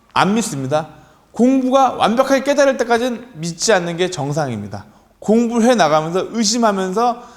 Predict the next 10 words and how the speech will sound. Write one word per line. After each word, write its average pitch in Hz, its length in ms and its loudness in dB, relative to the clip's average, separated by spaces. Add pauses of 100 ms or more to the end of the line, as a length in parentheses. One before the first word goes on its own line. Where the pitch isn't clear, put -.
(800)
깨치고 302 400 -2
깨치고 269 240 -4
나가야지 147 720 0 (760)
맹목적으로 254 680 0
믿는다면 170 460 -4
그건 202 520 -8 (1080)
미혹적인 202 580 0
신앙, 120 400 -6
미신에 165 360 0
불과합니다. 104 600 -8